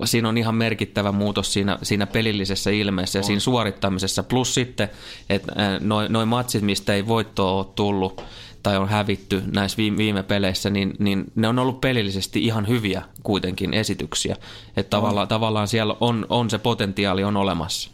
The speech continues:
Speaker 2: On, ja kas kummaa, että tota, kuka olisi nähnyt sen tulevaa, että Southampton ei näyttää jalkapallojoukkueelta ilman Mark Hughesia,
Speaker 1: <laughs>
Speaker 2: mut ihan, ihan oikeastikin, että Hasenhüttl on tuonut paljon ja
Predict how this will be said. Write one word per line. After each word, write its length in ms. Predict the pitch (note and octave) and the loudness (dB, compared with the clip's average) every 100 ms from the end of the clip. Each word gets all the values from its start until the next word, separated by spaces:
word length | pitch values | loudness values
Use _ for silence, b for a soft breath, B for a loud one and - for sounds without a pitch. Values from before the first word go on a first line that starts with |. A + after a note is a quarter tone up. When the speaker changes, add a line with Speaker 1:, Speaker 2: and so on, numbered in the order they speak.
| - - | -8 0
Speaker 2:
On, 220 | A#2+ A2+ | 2 2
ja 260 | A2+ G2+ G2 - | 2 0 -2 0
kas 240 | A#2+ A2 | 0 0
kummaa, 640 | - C3+ A#2+ A2 G#2+ G2+ | 2 2 4 2 2 0
että 160 | G2 G2 | -2 -2
tota, 320 | G2 F#2+ - - B B B B B B B B - | -4 -2 -2 -2 B B B B B B B B -2
kuka 300 | A#2+ A2 A#2 | -2 2 2
olisi 260 | A2+ G#2+ B2+ | 2 2 2
nähnyt 220 | A#2 A#2 | 2 2
sen 220 | - A#2 | 2 0
tulevaa, 480 | A#2 B2 A#2 A2 G#2+ | 2 2 2 2 2
että 120 | G#2 | 2
Southampton 600 | B2 A2+ - G#2 - G#2 | 2 2 2 -2 0 2
ei 100 | G#2+ | 2
näyttää 380 | G#2 G2+ - A2 | 2 0 0 2
jalkapallojoukkueelta 1200 | G#2+ G#2 G2+ F#2+ G#2 G#2 G2+ G2 G2 G2+ A#2 A#2 | 2 0 -2 0 0 2 2 0 0 0 2 0
ilman 200 | G#2+ G#2+ | 0 0
Mark 220 | G#2+ G2+ - | 0 -2 -2
Hughesia, 540 | G#2+ G#2 G2 G2+ F#2+ F#2 | -2 0 -2 -2 -4 -6
Speaker 1:
<laughs> 60 | F2+ | -8
Speaker 2:
mut 140 | - - B B B A3 A3+ G#3 | -12 -20 B B B 0 2 2
ihan, 340 | A#2 A#2 A#2 | 2 2 2
ihan 180 | A#2+ A#2+ | 2 2
oikeastikin, 840 | B2 B2 C#3 B2 - B2 A#2 A#2+ | 0 0 0 0 0 0 2 0
että 140 | A2 A2 | 0 2
Hasenhüttl 720 | A#2 G#2 A#2 A2 G#2+ - A2 | 2 2 0 0 0 0 0
on 100 | A2 | 0
tuonut 420 | A2+ A#2 G#2+ G2+ | 0 0 0 -2
paljon 440 | A2+ G#2+ G#2 G#2 G#2 | 0 2 2 2 2
ja 180 | G2+ | 0